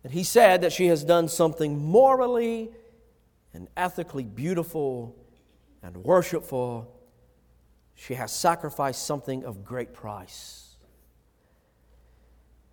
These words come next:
For you will always have the poor, and you can do for them at any time in your ministry, but you will not have me. You will not always have me. So Jesus, of course, is alluding to his death.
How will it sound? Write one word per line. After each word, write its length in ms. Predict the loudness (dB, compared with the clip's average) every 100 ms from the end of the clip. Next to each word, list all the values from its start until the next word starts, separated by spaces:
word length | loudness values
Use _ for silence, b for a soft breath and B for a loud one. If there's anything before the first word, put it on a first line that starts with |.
| _ _ _ _
For 200 | -4 -2
you 340 | 4 6 6
will 160 | 6 4
always 380 | 6 4 2 -2
have 240 | -4 -4
the 80 | -6
poor, 640 | -6 -4 -2 -4 -6 -12 -18 _ _ _ _ _ _ _ _ _ _ _ _ _
and 100 | -8
you 120 | -6
can 160 | -4 -2
do 160 | -2
for 160 | -2 -4
them 460 | -4 -6 -6 -10 -14 -20 -12
at 100 | -8
any 200 | -6 -6
time 360 | -6 -4 -4
in 80 | -6
your 100 | -6
ministry, 420 | -8 -10 -10 -10
but 180 | -10 -6
you 60 | -6
will 100 | -4
not 260 | -4 -6
have 420 | -8 -8 -6 -10 -14 b b b b -16
me. 320 | -12 -12 -14 _ _ _ _ -18
You 60 |
will 80 | -14
not 260 | -8 -6 -6
always 300 | -6 -8 -10
have 260 | -18 -20
me. 140 | -20 -20 _ _ _ _ _ _ _ _ _ _ _ _ _ _ _
So 240 | -4 -2 -2
Jesus, 400 | -2 -4 -4 -6
of 160 | -10 -8
course, 240 | -8 -8
is 80 | -8
alluding 420 | -6 -4 -4 -6
to 120 | -8
his 200 | -10 -8
death. 460 | -6 -4 -4 -8